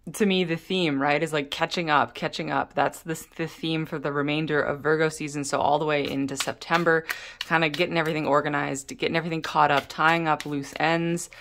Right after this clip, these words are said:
Um, but it's interesting because it's, like, this, this catching up and this concluding, it is flowing, like, really smoothly into some kinda new beginning. It's, like, weaving it all together, and you're, you're con-, we're all,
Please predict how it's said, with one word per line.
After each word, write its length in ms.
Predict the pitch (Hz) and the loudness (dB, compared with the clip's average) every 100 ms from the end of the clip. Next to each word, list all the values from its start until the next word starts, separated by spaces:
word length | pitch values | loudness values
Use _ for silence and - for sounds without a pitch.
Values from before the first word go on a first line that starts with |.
| - - - - | -20 -20 -4 4
Um, 360 | 165 160 147 139 - | 6 6 2 -6 0
but 160 | 185 | 4
it's 120 | 180 - | 4 4
interesting 440 | 202 196 185 170 | 0 0 0 0
because 360 | 170 - 185 175 | -2 -6 -2 -2
it's, 200 | 156 180 | 0 2
like, 200 | 170 - | 0 0
this, 560 | 143 160 156 - - _ _ _ - | 0 0 0 -12 -16 _ _ _ -6
this 180 | 160 - | -6 -2
catching 380 | 202 196 208 | 0 0 2
up 160 | 170 165 | 2 2
and 100 | 160 | 0
this 140 | 151 | -4
concluding, 800 | - 165 143 165 160 202 220 247 - - | -6 -6 -4 -2 2 4 4 2 0 -8
it 140 | - 170 | 2 2
is 160 | 165 | 2
flowing, 720 | - - 175 165 160 185 220 | -4 -6 4 6 8 6 2
like, 140 | 190 143 | 0 -2
really 520 | 143 151 165 180 190 | -4 0 2 4 2
smoothly 640 | 196 - 156 165 180 196 - | 0 0 2 2 4 2 2
into 240 | 160 180 | 0 -2
some 200 | 170 156 | -2 -2
kinda 260 | 165 156 143 | 0 2 2
new 140 | 147 | 0
beginning. 480 | 147 135 139 127 135 | -2 0 0 0 -2
It's, 180 | 139 151 | -2 0
like, 220 | 139 - - - _ _ _ _ _ _ _ _ _ _ - _ - | 0 -2 -20 -20 _ _ _ _ _ _ _ _ _ _ -20 _ -4
weaving 400 | 175 190 196 190 | 0 2 4 6
it 80 | 175 | 6
all 140 | 165 | 6
together, 600 | 165 156 165 170 147 139 | 2 4 6 8 6 4
and 400 | 135 143 139 135 | 4 2 2 0
you're, 200 | 139 151 | -2 -6
you're 200 | - 156 | -4 -6
con-, 320 | 143 165 139 - | -4 -6 -6 2
we're 200 | 156 160 | 8 10
all, 260 | 180 175 | 10 8